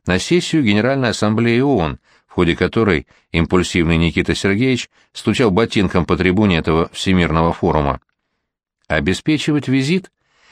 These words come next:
это означало, что вся резидентура за несколько недель до приезда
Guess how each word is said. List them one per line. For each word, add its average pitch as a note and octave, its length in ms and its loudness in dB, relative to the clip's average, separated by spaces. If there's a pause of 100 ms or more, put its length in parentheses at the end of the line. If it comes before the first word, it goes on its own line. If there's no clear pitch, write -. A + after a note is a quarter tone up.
(200)
это E3+ 220 0
означало, D3+ 480 0
что - 180 -2
вся D3 280 0
резидентура G2 760 2 (180)
за D2 200 -2
несколько F2+ 500 0
недель E2+ 360 2
до F2 180 2
приезда D#2 640 0